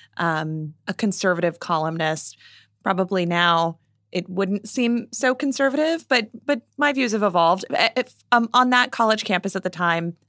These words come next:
I felt like I was quite far right. You know, you look up to people who have come before you. She was a few years ahead of me. Um, she was also pretty active on campus, wrote a lot of editorials, stuck her neck out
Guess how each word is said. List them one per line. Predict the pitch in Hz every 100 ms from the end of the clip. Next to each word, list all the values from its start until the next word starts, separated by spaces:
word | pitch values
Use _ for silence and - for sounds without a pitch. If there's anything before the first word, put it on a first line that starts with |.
| -
I | 190
felt | 185 185 175
like | 175 165
I | 165
was | 165 160 -
quite | - - 175 -
far | - 170 165
right. | 160 151 160 _ - _ _
You | 254
know, |
you | 254 226
look | 226 220 220
up | 202 185 _
to | - 196 170 165 165 -
people | 196 180 175
who | 160 185 165
have | 165 170 156
come | - 180 175
before | 175 - 175 170
you. | 170 170 165 165
She | - 170
was | 165
a | 175
few | 190
years | 180 175
ahead | 190 190
of | 185
me. | 180 170 170 - - - _ 185
Um, | 170 165 160 165 170 -
she | - 202
was | 175 175
also | 175 160 190 175 170 170 - _ _ -
pretty | 269 -
active | 180 190 - 190
on | 190 175
campus, | - 175 170 180 175 175 170 170 -
wrote | 185 170
a | 170
lot | 170
of | 180
editorials, | 170 - 180 175 175 170 165 165 175 - -
stuck | - 359 381
her | - 196
neck | 175 175
out | 170 170 185